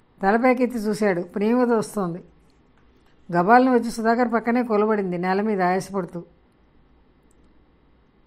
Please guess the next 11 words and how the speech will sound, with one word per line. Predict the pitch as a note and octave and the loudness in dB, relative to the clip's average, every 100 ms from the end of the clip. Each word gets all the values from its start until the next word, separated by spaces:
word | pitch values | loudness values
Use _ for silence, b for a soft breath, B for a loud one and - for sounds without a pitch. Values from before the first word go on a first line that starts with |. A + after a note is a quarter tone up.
| _ _ _ _ _ - | _ _ _ _ _ -4
"ఏం | G3+ B3 | -2 2
కొంప | B3 A#3+ | 2 2
ములిగిందని | B3+ B3+ B3 B3 B3 B3 | 2 2 2 2 2 0
ఇంత | A3+ G3+ | 0 -2
ఎండలో | G3+ A3 A#3+ | -2 2 2
వచ్చావు? | A3+ A3 G#3+ G#3+ A3 b b _ _ _ _ _ _ - | 2 0 0 -2 -4 b b _ _ _ _ _ _ -10
ఇంకాసేపు | F#3+ G#3+ G#3+ A3 A#3 B3+ | -2 0 2 0 0 0
పోతే | A#3 A3+ A#3+ B3 | 0 0 2 2
చల్లబడుతుంది | G#3+ G3+ A3 B3 A#3+ A#3+ | 0 -2 0 0 0 -2
కదా | A3 G3+ | 0 0
బాగా. | F#3 F3+ F3+ E3+ | 2 0 0 -4